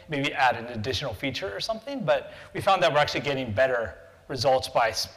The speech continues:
sending the homework out. So he's asking us, "What are some of the best questions that we've been asked in an interview and how, maybe how we can determine that they're gonna be the best asset for our team?" Um, I really like, and, and that's personal 'cause you're trying to make a connection with the person interviewing you.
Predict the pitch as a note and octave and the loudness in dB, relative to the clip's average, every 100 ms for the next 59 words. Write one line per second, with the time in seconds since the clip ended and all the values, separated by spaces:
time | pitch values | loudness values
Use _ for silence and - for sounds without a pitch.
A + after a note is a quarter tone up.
0 | - - C3+ B2 A2+ A2+ G2+ G2 G#2+ F2+ | -10 -6 -6 -6 -8 -8 -8 -6 -6 -8
1 | - - _ _ _ _ _ _ _ _ | -14 -20 _ _ _ _ _ _ _ _
2 | _ _ - - F3+ F#3 F#3 G3+ - F3+ | _ _ -20 -8 -2 0 0 -2 -8 0
3 | F3 F#3 - E3 C3+ G#2 C3 - - - | 0 0 -2 -4 -2 0 0 0 -8 -2
4 | C#3 B2 C#3 A#2 A#2 A2 G#2+ A2 A2+ - | 0 0 -4 -6 -8 -6 -4 -4 -4 -8
5 | A2 A2+ A2+ A2+ G#2 A#2 A2 A2 - _ | -12 -10 -10 -8 -4 -4 -4 -12 -20 _
6 | _ B2 B2+ C3 A#2+ C3 B2+ A2+ G#2+ A2+ | _ -8 -4 -2 -2 -4 -10 -10 -10 -8
7 | - B2+ A#2+ A2+ B2 B2 A#2 G#2+ G2+ A2 | -8 -6 -6 -6 -8 -8 -8 -8 -6 -6
8 | - A2 F#2+ G2 A2 F#2+ - A2+ G#2 - | -8 -10 -10 -12 -14 -14 -14 -14 -14 -16
9 | _ _ - - _ - G#2+ G2+ _ - | _ _ -20 -20 _ -20 -18 -20 _ -20
10 | _ - D3+ G#3 A#3 F#3 C3+ B2 A#2 - | _ -2 0 2 0 2 2 0 -4 -6
11 | D#3+ E3 E3+ G3 G3+ - A3 D#3+ C#3 C#3 | -4 -2 2 2 2 -2 -2 -2 -4 -2
12 | D#3 D#3 D3+ C3 - C3 C3 C3 - G3 | 0 0 0 -4 -8 -2 -2 -2 -6 -6
13 | F#3 C#3+ D#3 D3+ B2+ C3+ D3 F#3 G3 A#3+ | -6 -6 -6 -6 -6 -6 -4 -4 -4 -6
14 | A#3+ | -10